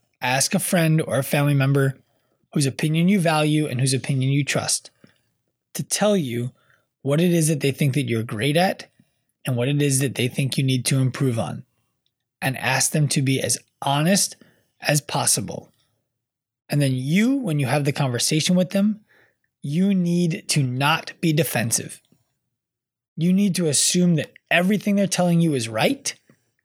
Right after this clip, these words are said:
When you're not sure you understand, you need to ask them to explain. Can they give you examples? And then you need to tell them,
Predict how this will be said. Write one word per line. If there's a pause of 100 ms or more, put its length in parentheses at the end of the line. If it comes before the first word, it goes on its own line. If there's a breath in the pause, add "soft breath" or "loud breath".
(500)
When
you're
not
sure
you
understand, (460 soft breath)
you
need
to (120)
ask
them
to
explain. (340)
Can
they
give
you
examples? (2250 soft breath)
And
then
you
need
to
tell
them,